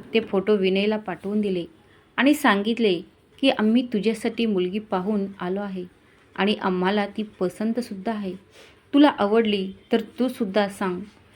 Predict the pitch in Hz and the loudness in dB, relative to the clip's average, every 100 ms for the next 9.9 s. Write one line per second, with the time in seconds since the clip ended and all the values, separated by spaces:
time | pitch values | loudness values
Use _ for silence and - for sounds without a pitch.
0 | _ - 190 220 226 185 190 202 220 - | _ 0 2 2 2 0 0 0 -2 -2
1 | 214 220 202 180 - 214 214 190 190 220 | 0 0 -2 -4 -2 -4 -2 -2 -2 -2
2 | 240 240 220 - _ _ - - - - | -4 -6 -10 -14 _ _ -20 -20 -20 -20
3 | - _ _ 160 214 214 196 190 - 202 | -20 _ _ 0 0 2 0 0 -4 -4
4 | 202 180 185 208 190 185 202 202 190 185 | -4 -2 0 0 -2 -2 -4 -6 -10 -10
5 | - _ _ - 185 202 - - - 208 | -20 _ _ -6 -2 0 -2 -6 -8 -6
6 | 208 190 196 214 208 202 254 254 220 196 | -2 -2 0 0 0 0 0 2 0 -2
7 | 185 175 165 202 208 - - - - - | -6 -6 -6 -8 -10 -18 -20 -20 -20 -12
8 | - 233 285 - 262 254 254 247 233 202 | 0 2 4 6 6 4 2 4 4 4
9 | 214 233 254 285 269 254 294 285 | 2 0 0 2 4 4 4 2